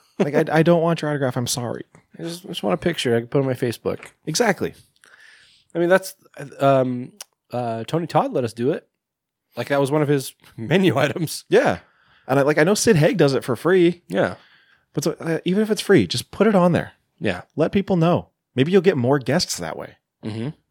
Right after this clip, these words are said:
Speaker 2: Yeah, I mean, you'll def-, you, you might entice more people to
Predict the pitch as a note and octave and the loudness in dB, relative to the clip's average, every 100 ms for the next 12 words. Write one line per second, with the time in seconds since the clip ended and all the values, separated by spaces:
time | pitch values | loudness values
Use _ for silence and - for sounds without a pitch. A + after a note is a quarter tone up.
0 | _ _ _ _ _ _ _ _ _ _ | _ _ _ _ _ _ _ _ _ _
1 | _ _ _ _ - C3+ G#2+ A#2+ A2+ A#2 | _ _ _ _ -4 -2 0 -4 -4 -2
2 | A#2+ - - A#2 A2+ G#2+ A2+ A#2+ A2+ B2+ | -2 -4 -12 -10 -10 -8 -4 -4 -4 -2
3 | A#2+ - B2 A2+ A#2+ B2+ A#2+ - A#2+ A#2+ | -2 -2 -8 -8 -10 -12 -12 -8 -4 -4
4 | A#2+ | -4